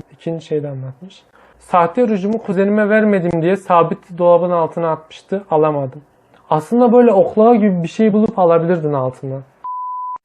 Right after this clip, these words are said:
Evet, şimdi Nigar'ın yaşadığı üzücü bir anısıyla beraberiz. Bir arkadaşım vardı. İsmi Aylin'di. Biz çok yakın arkadaştık. Yani best friend'dik. Bir gün benimle çok takılmadığını fark ettim.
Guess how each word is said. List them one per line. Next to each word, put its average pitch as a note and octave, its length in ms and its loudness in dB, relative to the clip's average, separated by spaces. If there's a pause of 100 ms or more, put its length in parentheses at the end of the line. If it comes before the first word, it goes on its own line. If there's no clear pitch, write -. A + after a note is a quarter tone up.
(520)
Evet, F#3 220 -2
şimdi F#3+ 340 -2
Nigar'ın E3+ 320 2
yaşadığı F3+ 680 -2
üzücü D3+ 340 -4
bir E3 60 2
anısıyla D3+ 560 -4
beraberiz. C3+ 500 -4 (440)
Bir B3+ 120 4
arkadaşım A3 640 2
vardı. D3 380 0 (140)
İsmi G3+ 300 -2
Aylin'di. E3+ 680 0
Biz F3+ 180 -6
çok B3 220 0
yakın G3+ 260 2
arkadaştık. F#3 720 0
Yani D#3 380 2
best F#3+ 260 2
friend'dik. C#3+ 540 -4 (360)
Bir C4 160 6
gün B3+ 280 2
benimle C4 260 4
çok B3+ 260 -4
takılmadığını F#3+ 580 2
fark D3 340 0
ettim. D3 280 -8